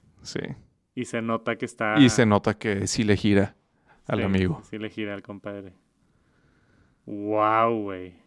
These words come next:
Speaker 1: Sí, entonces
Speaker 2: Guau.
Speaker 1: ese es el calibre de,
Speaker 2: Ah,
Speaker 1: de
Speaker 2: mira, aquí está. Yo
Speaker 1: emprendedores.
Speaker 2: estaba haciendo esto en mi cabeza. Bueno, estaba
Speaker 1: Ahí ya lo
Speaker 2: intentando hacer esto en
Speaker 1: explican.
Speaker 2: mi cabeza. Mathlead tiene ocho caracteres, que era lo que me di cuenta.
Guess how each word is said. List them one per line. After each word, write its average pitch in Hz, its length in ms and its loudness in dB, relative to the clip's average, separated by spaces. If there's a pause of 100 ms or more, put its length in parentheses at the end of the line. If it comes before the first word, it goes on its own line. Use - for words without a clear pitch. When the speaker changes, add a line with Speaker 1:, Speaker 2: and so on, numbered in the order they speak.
(400)
Speaker 1:
Sí, - 240 0
entonces 104 540 2
Speaker 2:
Guau. 110 80 4
Speaker 1:
ese 104 80 0
es 107 120 -2
el 120 140 -2
calibre 98 440 4
de, 104 360 2 (140)
Speaker 2:
Ah, 139 60 -6
Speaker 1:
de 156 40 -2
Speaker 2:
mira, 180 180 2
aquí 165 40 0
está. - 100 -2
Yo 107 60 2
Speaker 1:
emprendedores. 98 320 2
Speaker 2:
estaba 185 160 2
haciendo 175 360 0
esto 170 220 0
en 175 80 -2
mi 175 80 -2
cabeza. 131 540 0
Bueno, 123 200 -4
estaba 127 200 -4
Speaker 1:
Ahí 139 80 -2
ya 139 100 0
lo 107 60 8
Speaker 2:
intentando 104 280 6
hacer - 0 -
esto - 120 -2
en 107 300 0
Speaker 1:
explican. - 20 -2
Speaker 2:
mi 127 100 -2
cabeza. 113 400 -4
Mathlead 143 460 2
tiene 143 400 0
ocho 131 320 2
caracteres, 117 640 -2
que - 80 -8
era 113 100 -2
lo 113 120 -4
que 110 100 -8
me 104 100 -8
di 104 120 -4
cuenta. 123 460 -4